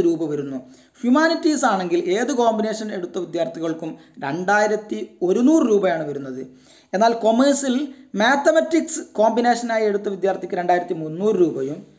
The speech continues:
സ്റ്റാറ്റിസ്റ്റിക്സ് പൊളിറ്റിക്കൽ സയൻസ് ആണ് എടുത്തത്, ഏഹ്, കോമ്പിനേഷൻ എടുത്തതെങ്കിൽ രണ്ടായിരത്തി ഒരുന്നൂറ് രൂപയും പിന്നീട് കമ്പ്യൂട്ടർ ആപ്ലിക്കേഷൻ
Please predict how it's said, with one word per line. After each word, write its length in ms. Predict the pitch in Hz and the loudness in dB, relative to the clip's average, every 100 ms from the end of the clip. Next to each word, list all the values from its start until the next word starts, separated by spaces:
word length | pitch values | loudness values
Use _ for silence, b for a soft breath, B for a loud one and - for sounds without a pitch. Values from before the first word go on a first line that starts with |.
| b - | b -20
സ്റ്റാറ്റിസ്റ്റിക്സ് 720 | - 196 247 311 277 285 - 277 | -2 2 2 0 -2 -4 -2 0
പൊളിറ്റിക്കൽ 400 | 269 254 262 269 269 | 0 0 0 0 2
സയൻസ് 240 | 254 262 | 0 2
ആണ് 80 | 254 | -2
എടുത്തത്, 240 | 220 254 240 247 240 | -2 -6 -6 -6 -8
ഏഹ്, 480 | 254 - - - - | -8 -8 -10 -12 -2
കോമ്പിനേഷൻ 400 | 220 220 226 214 214 | 0 0 -4 -4 -6
എടുത്തതെങ്കിൽ 380 | - 202 196 196 - | -6 -8 -4 -4 -4
രണ്ടായിരത്തി 360 | 165 185 185 185 | -2 0 0 -2
ഒരുന്നൂറ് 300 | 170 185 202 165 | -4 -2 0 0
രൂപയും 340 | 127 127 180 208 - b b b b b b _ | -4 -10 -12 -14 -20 b b b b b b _
പിന്നീട് 260 | 185 214 226 214 | 0 2 2 2
കമ്പ്യൂട്ടർ 340 | 202 254 262 269 | 4 4 4 2
ആപ്ലിക്കേഷൻ 500 | 262 247 247 240 240 | 2 0 0 0 -2